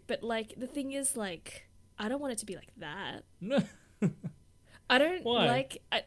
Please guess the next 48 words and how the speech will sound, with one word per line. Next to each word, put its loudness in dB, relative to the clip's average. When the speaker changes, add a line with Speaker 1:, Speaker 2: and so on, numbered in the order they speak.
Speaker 1:
I 0
think -4
it's, -2
like, -4
the -6
whole, -4
um, -12
Speaker 2:
You 6
love 12
Speaker 1:
I 10
Speaker 2:
Back 12
to 8
the 8
Future. 4
That's 4
full 10
of 12
Speaker 1:
<laughs> -
Speaker 2:
Back 12
to 4
the 4
Future 2
references. 2
Speaker 1:
I 10
know, 2
but -2
I 2
think, -6
like, -6
in -2
my -2
head, -4
right, -6
I -2
envision -2
it -8
to -6
be -4
like -10
a, -8
like, -4
a 0
space 0
of -6
convenience -6
where -6
it's, -6
like, -12